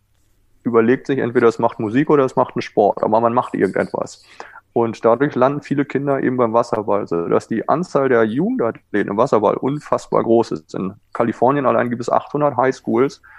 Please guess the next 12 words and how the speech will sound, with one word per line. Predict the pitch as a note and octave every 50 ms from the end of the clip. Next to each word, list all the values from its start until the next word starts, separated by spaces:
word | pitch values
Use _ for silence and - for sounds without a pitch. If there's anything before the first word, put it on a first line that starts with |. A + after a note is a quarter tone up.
| - _ -
die | A#2+ A2+
ein | G#2+
Wasserballteam | A#2 B2+ - A2+ G#2 G2 F#2+ - - G2+ G2 F#2
haben. | F#2+ G2 G2 G2+ - - _ _ _ _ _ _ _ _ _ _ _ _ _ _ _ _ _ _
Also | - G#2+ G#2
das | G#2+ G2 -
muss | A#2+ A2
man | - A2+ A2+
sich | A2+ G#2+
mal | A2 G2+
vorstellen, | - - A#2 A#2 - - - -
achthundert | - - - - - A2+ A2 G#2+ G#2+ -